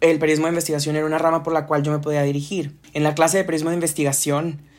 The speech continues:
nos encargaron hacer un reportaje final de investigación. El periodismo de investigación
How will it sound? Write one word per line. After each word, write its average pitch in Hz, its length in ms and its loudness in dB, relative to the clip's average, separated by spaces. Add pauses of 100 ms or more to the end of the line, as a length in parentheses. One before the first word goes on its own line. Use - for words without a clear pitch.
(420)
nos 156 500 2
encargaron 147 540 2
hacer 147 680 2
un 147 380 0
reportaje 147 640 -2
final 147 760 0 (160)
de 147 160 2
investigación. 139 1040 0
El - 60 -20
periodismo 208 380 2
de 202 60 2
investigación 170 800 0